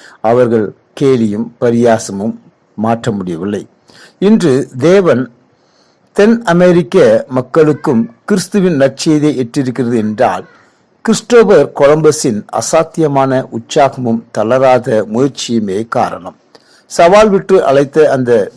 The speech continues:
பெலிஸ்தீனுடைய பேச்சையும் ஏச்சையும் நாற்பது நாட்களாக கேட்டு பழகி போய்விட்டனர் இஸ்ரவேலர்கள். ஆனால் தாவீதுக்கோ ஒரு பெலிஸ்தியன் ஜீவனுள்ள தேவனை நிந்திக்கும் செயல் சற்று ஆதங்கத்தை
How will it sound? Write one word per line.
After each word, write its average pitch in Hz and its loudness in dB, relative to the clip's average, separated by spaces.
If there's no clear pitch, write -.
பெலிஸ்தீனுடைய 143 0
பேச்சையும் 110 -6
ஏச்சையும் 110 -4
நாற்பது 156 0
நாட்களாக 127 0
கேட்டு 123 -4
பழகி 117 -2
போய்விட்டனர் 98 -6
இஸ்ரவேலர்கள். 90 -8
ஆனால் 120 0
தாவீதுக்கோ 135 0
ஒரு 170 4
பெலிஸ்தியன் 180 0
ஜீவனுள்ள 226 2
தேவனை 165 0
நிந்திக்கும் 180 -2
செயல் 139 -2
சற்று 135 -4
ஆதங்கத்தை 165 0